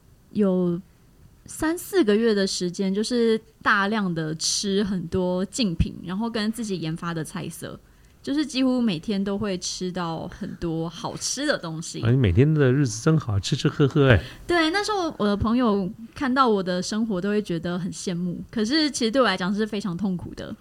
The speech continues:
Speaker 1: 因为那时候我们做的是一个中华料理的品牌，所以其实都是吃一些中餐。那
Speaker 2: 嗯。
Speaker 1: 中餐就是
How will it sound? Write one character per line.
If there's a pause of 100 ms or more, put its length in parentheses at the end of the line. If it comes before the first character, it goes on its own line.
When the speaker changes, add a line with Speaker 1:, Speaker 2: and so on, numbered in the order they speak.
(100)
Speaker 1:
因
为
那
时
候
我
们
做
的
是
一
个 (400)
中
华
料
理
的
品
牌，
所
以
其
实
都
是
吃
一
些
中
餐。
那
Speaker 2:
嗯。 (360)
Speaker 1:
中
餐
就
是